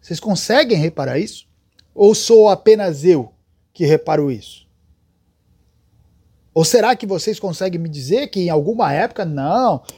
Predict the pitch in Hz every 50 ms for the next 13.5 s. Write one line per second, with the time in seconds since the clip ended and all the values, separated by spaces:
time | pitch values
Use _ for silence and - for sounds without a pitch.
0 | _ _ 170 160 156 - 196 196 233 254 - - 262 247 226 233 247 240 214 214
1 | 220 247 - - 196 180 196 185 - - 190 185 175 - 247 240 254 233 233 233
2 | 226 - - - 269 277 233 202 220 226 220 202 170 156 127 - - - - -
3 | _ _ _ _ _ _ _ _ _ _ _ _ _ _ _ - 214 226 202 208
4 | 247 254 226 180 160 170 170 180 170 156 147 180 180 156 135 127 113 113 190 240
5 | 233 208 175 139 - - - - - - - _ _ _ _ _ _ _ _ _
6 | _ _ _ _ _ _ _ _ _ _ _ _ _ _ _ _ _ _ - 170
7 | 170 175 170 160 156 143 139 - - - 60 - _ _ _ _ _ _ _ _
8 | _ - 170 180 180 165 147 123 147 175 240 240 226 196 180 160 151 131 151 151
9 | - _ _ 226 254 240 180 180 185 151 - - - 180 170 160 147 123 - -
10 | 175 175 180 170 151 160 - _ - 165 170 175 156 156 160 - - 170 151 131
11 | - 156 156 143 135 147 131 127 131 151 - - _ - 294 330 339 302 208 185
12 | 214 285 320 233 - - 147 - - - 113 127 156 190 190 196 _ _ _ _
13 | - 156 143 127 - - - - _